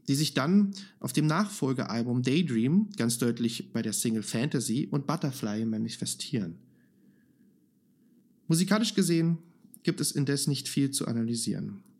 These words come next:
Klare Basslinien und ein tragendes Vierviertel-Schlagzeugspiel in den Balladen. Dazu einfache, dem vorherrschenden Soul entnommene Harmonien.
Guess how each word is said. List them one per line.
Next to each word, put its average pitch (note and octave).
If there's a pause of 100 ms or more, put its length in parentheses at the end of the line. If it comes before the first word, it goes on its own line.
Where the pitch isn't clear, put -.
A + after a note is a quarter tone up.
(140)
Klare C#3+
Basslinien E3 (180)
und C#3
ein B2+
tragendes C#3
Vierviertel-Schlagzeugspiel A2+
in G#2
den G#2+
Balladen. G#2 (460)
Dazu C3
einfache, F3
dem C3
vorherrschenden C#3
Soul C#3+
entnommene B2+
Harmonien. A2